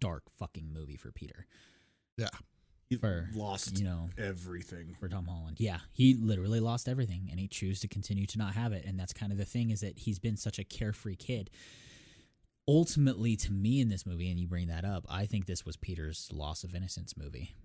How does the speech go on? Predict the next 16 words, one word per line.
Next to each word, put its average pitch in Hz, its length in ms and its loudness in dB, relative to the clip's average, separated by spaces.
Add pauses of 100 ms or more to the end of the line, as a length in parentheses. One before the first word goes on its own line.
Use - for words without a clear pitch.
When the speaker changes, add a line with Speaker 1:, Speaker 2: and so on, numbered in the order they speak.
(480)
Speaker 1:
So 95 140 0
he 92 120 0
can 98 140 0
go 87 120 0
forward 87 300 0
being 85 240 -2
a 85 40 -2 (240)
different 92 360 -4
Spider-Man. 69 480 -8 (640)
Maybe 87 240 -2
a 80 40 -4
s-, - 320 -6
more 98 300 4
Sony 78 360 -4
Spider-Man. - 440 -14 (460)
Speaker 2:
Yeah. 196 60 -6